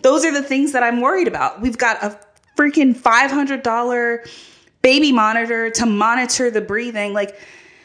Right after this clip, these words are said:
there's so many doubts and fears and things that make you anxious about doing something new in general.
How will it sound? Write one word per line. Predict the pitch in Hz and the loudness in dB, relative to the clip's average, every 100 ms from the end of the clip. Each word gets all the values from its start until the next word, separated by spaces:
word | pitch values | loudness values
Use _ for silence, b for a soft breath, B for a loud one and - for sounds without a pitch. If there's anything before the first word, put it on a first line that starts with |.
| B B B B B _ _ _ _ | B B B B B _ _ _ _
there's | - 247 - | 0 2 4
so | 247 | 2
many | 254 277 240 | 2 0 0
doubts | 190 202 - - | 0 0 0 -4
and | 214 | -4
fears | 202 202 190 190 - - | -4 -4 -4 -4 -6 -4
and | 208 214 - | -2 -2 -4
things | 208 214 | -6 -2
that | 233 196 | -2 -2
make | 202 190 - | -4 -6 -8
you | 208 - | -10 -4
anxious | 196 196 - 190 196 - - | -4 -2 0 -2 -4 -6 -2
about | 190 185 180 180 175 B B - | -2 0 -2 -2 -4 B B -4
doing | 226 220 220 | -2 0 -2
something | 226 208 214 202 190 | -2 -2 -4 -6 -2
new | 180 160 151 | 0 0 -2
in | 185 165 | -4 -2
general. | 165 135 117 85 - | 0 0 -2 -6 -10